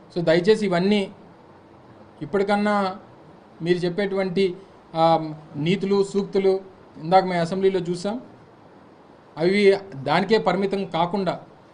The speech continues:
మీరు మంచిగా పరిపాలన చేయాలని చెప్పి మేము కూడా ఆశిస్తూ ఉన్నాం. మీరు చేయనటువంటి రోజున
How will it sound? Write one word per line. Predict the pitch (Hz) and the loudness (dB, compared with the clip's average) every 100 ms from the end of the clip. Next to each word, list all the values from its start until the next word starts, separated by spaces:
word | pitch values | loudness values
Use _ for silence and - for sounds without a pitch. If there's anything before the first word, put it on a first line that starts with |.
| - - - - - - - - - | -20 -20 -20 -20 -20 -20 -20 -20 -8
మీరు | 175 175 | -2 0
మంచిగా | 156 170 196 | -2 0 0
పరిపాలన | 190 160 165 196 202 185 | 2 0 2 2 2 0
చేయాలని | 190 190 190 | 2 2 0
చెప్పి | 180 175 202 180 180 - - | -4 -2 -2 -2 -4 -16 -12
మేము | 147 175 | -6 -2
కూడా | 185 | 2
ఆశిస్తూ | 156 165 190 - | 2 0 -6 -6
ఉన్నాం. | 185 185 208 254 - - - - - - - - - - - - - - | -6 -6 -10 -12 -18 -20 -20 -20 -20 -20 -20 -20 -20 -20 -20 -20 -20 -6
మీరు | 156 196 - | -2 -2 2
చేయనటువంటి | 190 226 220 226 220 | 2 4 2 0 0
రోజున | 196 214 220 240 214 | 2 2 2 2 0